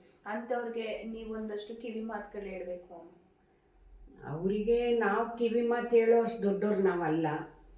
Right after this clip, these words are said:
Speaker 2: ಆದ್ರೆ ಅವರಿಗೆ ಬರ್ಬೇಕು, ವೈಯಕ್ತಿಕವಾಗಿ ಅವರಿಗೆ ಪ್ರೇರಣೆ ಆಗ್ಬೇಕು.
Speaker 1: ಹ್ಮ್.
Speaker 2: ಕಲಿಬೇಕು ನಾವು. ಬೇರೆ ಕಟ್ಟೆ ಮೀಟಿಂಗ್ ಎಲ್ಲ ಮಾಡಕ್ಕೆ, ಮಾಡೋದ್ರಿಂದ ಪ್ರಯೋಜನ ಇಲ್ಲ ಅನ್ನೋದು ಅವ್ರು ತಿಳ್ಕೊಬೇಕು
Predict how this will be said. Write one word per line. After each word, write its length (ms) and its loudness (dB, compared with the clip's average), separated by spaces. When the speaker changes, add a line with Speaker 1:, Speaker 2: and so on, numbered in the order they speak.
Speaker 2:
ಆದ್ರೆ 240 0
ಅವರಿಗೆ 500 2
ಬರ್ಬೇಕು, 580 4
ವೈಯಕ್ತಿಕವಾಗಿ 1160 6
ಅವರಿಗೆ 440 6
ಪ್ರೇರಣೆ 440 6
ಆಗ್ಬೇಕು. 640 4
Speaker 1:
ಹ್ಮ್. 500 -14
Speaker 2:
ಕಲಿಬೇಕು 560 4
ನಾವು. 480 4
ಬೇರೆ 500 12
ಕಟ್ಟೆ 480 4
ಮೀಟಿಂಗ್ 420 6
ಎಲ್ಲ 200 6
ಮಾಡಕ್ಕೆ, 720 2
ಮಾಡೋದ್ರಿಂದ 640 2
ಪ್ರಯೋಜನ 520 2
ಇಲ್ಲ 420 6
ಅನ್ನೋದು 280 4
ಅವ್ರು 240 4
ತಿಳ್ಕೊಬೇಕು 720 -2